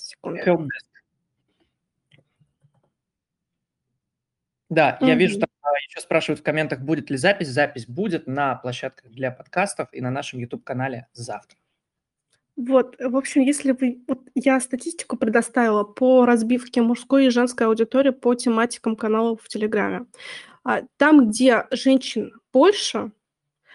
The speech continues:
Speaker 1: то вот по этим, а, категориям можно создать канал и, а, там продавать даже курсы, как ба-, как банально это ни звучало.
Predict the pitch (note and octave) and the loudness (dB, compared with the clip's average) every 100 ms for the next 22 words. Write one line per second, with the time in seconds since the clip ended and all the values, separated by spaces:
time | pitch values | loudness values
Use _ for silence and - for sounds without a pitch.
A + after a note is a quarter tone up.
0 | - - _ - C4+ A#3+ - A3+ C4+ C4+ | -20 -20 _ 4 6 6 0 4 4 4
1 | - _ _ _ B3+ B3+ - C4 B3+ - | -10 _ _ _ 2 2 4 0 0 -4
2 | G#3 - _ C4 A3 G#3+ G3 - - D4+ | -8 -10 _ -8 -6 -6 -10 -14 -20 -20
3 | D#4+ _ _ _ _ _ _ _ - B3 | _ _ _ _ _ _ _ _ -8 -2
4 | C4 A3+ D4+ F#4+ A#3 G#3+ - _ _ A3+ | 2 6 6 6 2 -2 -10 _ _ 4
5 | A#3+ B3+ B3+ A3 - G#3+ G#3 G#3 F#3+ - | 6 4 2 -4 -4 -6 -2 -2 -4 -10
6 | _ A3+ A3 C#4+ A4+ A4 - - _ - | _ -4 2 4 4 0 -16 -20 _ -4
7 | B3 C4 C#4 A#3 - _ - A#3 A3+ G3+ | 0 2 2 0 -4 _ -6 -4 -2 -4
8 | - - - D4 - A3 - A3 A3+ A#3 | -8 -18 -18 -18 -12 -6 -2 0 2 0
9 | A#3+ - A3 A3+ - A3 - A3 G#3 - | -2 -8 -6 -6 -8 -12 -8 -8 -8 -6
10 | G3+ - - - A#3 G#3+ G#3+ A#3 A3+ A3 | -4 -4 -6 -6 -4 -4 0 2 4 4
11 | G#3+ G#3+ G#3+ G#3+ A3 A3 - G3 G#3+ | 2 2 0 2 0 -2 -2 -2 -2